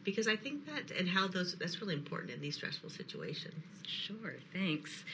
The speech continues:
Speaker 2: Um, so yeah, if we think about stressors sort of being one side of the seesaw and kind of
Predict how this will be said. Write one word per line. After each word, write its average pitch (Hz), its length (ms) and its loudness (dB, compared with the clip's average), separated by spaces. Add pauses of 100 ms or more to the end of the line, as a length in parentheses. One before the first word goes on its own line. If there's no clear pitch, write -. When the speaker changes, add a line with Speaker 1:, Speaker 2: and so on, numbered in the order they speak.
(400)
Speaker 2:
Um, 175 560 12 (320)
so - 140 10
yeah, 202 240 12
if 156 160 6
we 196 140 10
think 208 420 10
about 160 720 12
stressors 160 800 12
sort 160 240 8
of 156 120 2
being 160 280 10
one 160 160 10
side 160 320 8
of 147 140 2
the 147 80 2
seesaw 147 720 8 (120)
and 139 140 2
kind 139 260 6
of 139 180 4